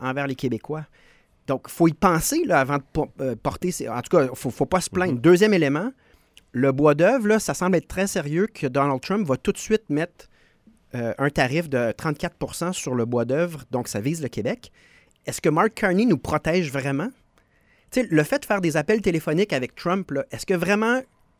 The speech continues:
Speaker 1: Carney, Poilievre, le Bloc, est-ce que vraiment quelqu'un a le contrôle sur Trump en ce moment ? Donc, avant de tout miser,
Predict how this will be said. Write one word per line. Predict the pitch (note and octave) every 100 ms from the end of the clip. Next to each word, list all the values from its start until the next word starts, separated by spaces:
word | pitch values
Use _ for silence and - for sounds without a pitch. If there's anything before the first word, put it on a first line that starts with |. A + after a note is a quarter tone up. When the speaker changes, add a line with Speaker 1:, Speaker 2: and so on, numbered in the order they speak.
| _ _ _ -
Speaker 1:
Carney, | F3+ F3 F3+ G3
Poilievre, | G3 - D#3 D3 D#3+ F3 E3 D3
le | B2
Bloc, | B2+ D3+ D#3+ - - _ _
est-ce | - -
que | G3+
vraiment | F3+ G#3+ C4
quelqu'un | - F#3 D#3 G#3+ A3+ -
a | C#3+ C#3+
le | C#3+
contrôle | - F#3+ F3+ F3 F3+
sur | E3 - -
Trump | - D#3+ D3+ C3+
en | A#2
ce | B2+
moment ? | F2+ - _ _ _ _ _ _ _ _ - - -
Donc, | C#3+ C#3+
avant | D#3+ C4
de | B3+
tout | - C4
miser, | B3+ G#3 D3+ C#3+ F3